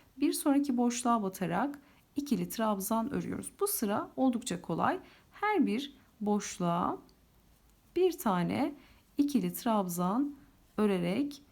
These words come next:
sıra sonuna kadar ilerliyoruz. Sonuna geldik. Son noktaya da batıyoruz. Bu nokta yine başak şeklinde duran nokta. Bu kısma da batıp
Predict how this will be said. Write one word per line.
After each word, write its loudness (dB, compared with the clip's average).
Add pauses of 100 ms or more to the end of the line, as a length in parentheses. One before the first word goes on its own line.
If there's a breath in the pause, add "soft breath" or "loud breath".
(140)
sıra 0
sonuna 0
kadar -2 (340)
ilerliyoruz. -2
Sonuna -2
geldik. 0
Son 0 (420)
noktaya -2
da -4
batıyoruz. 0
Bu 4
nokta 2
yine 4
başak -2
şeklinde -4
duran 2
nokta. -2 (400 loud breath)
Bu -2
kısma -2
da -2
batıp -4